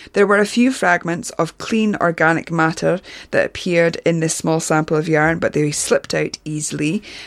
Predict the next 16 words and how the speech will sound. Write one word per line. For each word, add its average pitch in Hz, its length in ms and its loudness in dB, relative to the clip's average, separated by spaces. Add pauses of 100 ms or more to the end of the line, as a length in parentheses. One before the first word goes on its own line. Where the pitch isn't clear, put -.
(140)
There 170 160 6
remained 170 460 -2
some 160 320 -2
longer, 220 560 4
looser 180 420 -2
fibre 185 560 2
on 175 160 -4
the 208 80 -4
fabric, 160 500 0
which - 240 -6
gave 160 200 -2
a 151 60 2
really 185 520 0
nice 165 460 -2
woolly 156 340 -2
look. - 460 -6